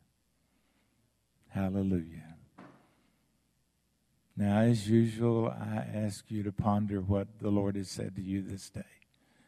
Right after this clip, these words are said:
what he has taught you, what he is asking of you. Now, this is a time of seriousness. This is not a time to just get ready to walk out the back door.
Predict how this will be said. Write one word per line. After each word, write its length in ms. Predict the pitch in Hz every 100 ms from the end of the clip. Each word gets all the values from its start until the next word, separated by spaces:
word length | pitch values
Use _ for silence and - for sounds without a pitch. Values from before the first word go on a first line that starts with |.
| _ _ _ _ _ -
what 220 | 113 120 117
he 200 | 123 120
has 160 | 107
taught 340 | - 113 110 107
you, 360 | 95 85 82 - _ _ _ _ _ - -
what 200 | 131 147
he 140 | 165
is 180 | 156 139
asking 540 | 143 147 143 - 113 101
of 160 | 85
you. 340 | 92 85 82 - _ _ _ _ _ _ _ _ _ _ _ _ _ _ _ _ _
Now, 220 | 123 117
this 280 | 117 147 -
is 140 | 160
a 60 | 160
time 500 | 131 143 151 151 147
of 140 | 139
seriousness. 880 | - - 165 170 151 117 - 110 95
This 280 | - 135 135
is 140 | 123 123
not 220 | 139 165
a 80 | 151
time 460 | 135 139 139 139
to 100 | 131
just 260 | 120 131 131
get 140 | 131
ready 280 | 131 131 127
to 120 | 123
walk 300 | 117 123 120
out 220 | 123 117
the 80 | 113
back 280 | 107 107 101
door. 440 | 107 92 80 80